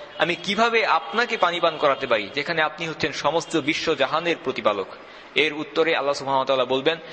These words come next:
"আমার অমুক অমুক বান্দা তোমার নিকট পানি চেয়েছিল, কিন্তু তুমি তাকে পানি পান করাওনি, এবং যদি তুমি তাকে পানি পান করাতে, তাহলে তার মাধ্যমে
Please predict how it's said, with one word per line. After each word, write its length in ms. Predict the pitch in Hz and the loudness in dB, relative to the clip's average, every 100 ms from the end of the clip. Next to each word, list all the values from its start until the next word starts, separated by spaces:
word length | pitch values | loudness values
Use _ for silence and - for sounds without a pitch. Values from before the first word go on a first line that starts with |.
| - - | -14 -2
"আমার 300 | 135 156 151 | 2 2 2
অমুক 440 | - 170 190 202 | 2 2 4 4
অমুক 200 | 175 165 | 2 2
বান্দা 280 | 151 151 147 | 2 2 2
তোমার 260 | 151 147 143 | 2 0 0
নিকট 200 | 139 135 | -2 -2
পানি 240 | 147 147 175 | 0 0 0
চেয়েছিল, 380 | 151 135 127 120 | -2 -4 -4 -6
কিন্তু 240 | 123 135 | -4 -4
তুমি 200 | 135 165 | -2 -2
তাকে 300 | 175 147 175 | 0 0 -2
পানি 280 | 180 135 143 | -2 -4 -2
পান 200 | 139 123 | -2 -2
করাওনি, 360 | 110 110 107 98 - - - | 2 2 0 -4 -12 -18 -6
এবং 320 | - 139 139 117 | 0 2 0 2
যদি 260 | 151 190 185 | 2 2 0
তুমি 160 | 170 | -2
তাকে 200 | 165 147 | -2 -2
পানি 260 | 139 131 139 | -2 -2 0
পান 180 | 143 143 | -2 0
করাতে, 400 | 160 165 190 202 - - - - | 2 2 0 -4 -10 -18 -16 -6
তাহলে 280 | 127 135 131 | -2 -2 -2
তার 240 | - 147 147 | 2 2 2
মাধ্যমে 640 | 135 135 - - 170 160 | -2 -4 -6 -2 0 0